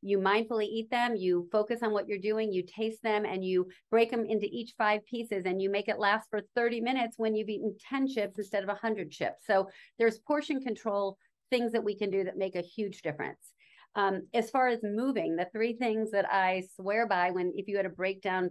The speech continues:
fitness, is stretching huge. We get into horrible situations as we age if we are not moving our body and stretching.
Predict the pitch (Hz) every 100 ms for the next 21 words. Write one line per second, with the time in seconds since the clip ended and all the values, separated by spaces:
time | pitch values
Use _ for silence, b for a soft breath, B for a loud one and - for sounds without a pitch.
0 | 180 214 - - - - _ _ _ _
1 | _ _ _ _ _ _ _ 208 180 -
2 | - - - - 175 170 - 220 214 226
3 | 220 _ _ _ 226 196 - - - b
4 | b b 196 220 220 220 b _ _ _
5 | 185 196 214 196 185 - 214 214 220 -
6 | - 190 185 185 185 185 180 170 175 175
7 | 165 165 165 - - 185 165 175 185 175
8 | 175 160 165 180 196 196 175 165 160 160
9 | 151 143 - - 135 - 95 131